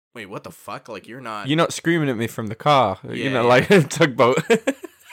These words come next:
Speaker 1: Exactly, right?
Speaker 2: <laughs> You're not screaming at, you know, at me because of the door. You know, <laughs> all this shit. So, like,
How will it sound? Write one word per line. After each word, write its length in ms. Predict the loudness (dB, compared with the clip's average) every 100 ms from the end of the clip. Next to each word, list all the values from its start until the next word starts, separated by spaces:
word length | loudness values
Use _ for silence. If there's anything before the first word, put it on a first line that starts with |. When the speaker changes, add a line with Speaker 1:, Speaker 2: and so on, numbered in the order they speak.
| -18
Speaker 1:
Exactly, 420 | -12 -8 -4 -4
right? 320 | -4 -8 -8 -14 _ _ _ -20 -20
Speaker 2:
<laughs> 480 | _ _ _ _ -20
You're 220 | -10 -6
not 180 | -6 -8
screaming 420 | -6 -2 0 0
at, 160 | -2 -6 _ _ _ _ _ _
you 180 | -10 -2
know, 220 | 0 0 -2
at 120 | -4 -2
me 100 | -2
because 340 | -2 -4 -6
of 120 | -6
the 60 | -6
door. 420 | 0 4 6 4 0
You 140 | -4 -4
know, 120 | -4 -10 -16 -16
<laughs> 380 | -18 -12 -10 -6
all 140 | -6
this 200 | -6 -10
shit. 300 | -8 -8 -8 _ -20 _ -6
So, 200 | 0 4
like, 420 | 4 4 0